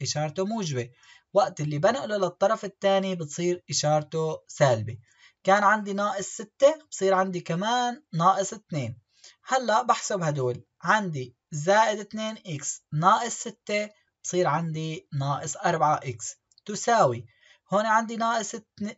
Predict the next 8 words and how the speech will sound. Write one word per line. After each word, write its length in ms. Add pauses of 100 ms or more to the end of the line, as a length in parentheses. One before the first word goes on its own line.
ناقص 320
ستة 420
وناقص 440
اتنين 540
فبصير 800
ناقص 360
تمانية. 480 (840)
طبعا 600